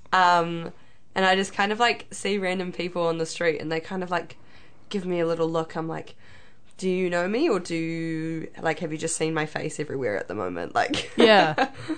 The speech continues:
Speaker 2: Like, I mean, I'm not mad at it.
Speaker 1: Mm.
Speaker 2: You know, you look quite pleasant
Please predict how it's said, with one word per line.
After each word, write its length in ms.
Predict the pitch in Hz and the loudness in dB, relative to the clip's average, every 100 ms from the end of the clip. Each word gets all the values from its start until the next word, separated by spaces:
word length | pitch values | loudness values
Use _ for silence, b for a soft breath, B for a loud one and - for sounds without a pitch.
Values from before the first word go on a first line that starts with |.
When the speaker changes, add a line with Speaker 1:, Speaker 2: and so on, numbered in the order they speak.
| - | 0
Speaker 2:
Like, 520 | 247 247 240 - - - - - | 8 8 8 0 -14 -16 -12 0
I 120 | 240 | 6
mean, 460 | 285 285 254 214 - - - - - | 6 6 4 2 -2 -14 -16 -14 4
I'm 180 | 240 233 | 6 8
not 220 | 247 220 | 8 6
mad 320 | 190 175 214 | 4 4 4
at 140 | 208 160 | 4 2
it. 220 | 160 - - | -2 -4 -4
Speaker 1:
Mm. 360 | 214 208 170 - - | 0 0 0 -6 -8
Speaker 2:
You 180 | - 233 | 0 4
know, 160 | 202 185 | 6 4
you 240 | 196 240 | 4 4
look 200 | 240 247 | 6 4
quite 400 | - 254 220 - | 4 6 6 6
pleasant 680 | - 220 208 196 180 - - | 0 2 4 4 0 -4 -10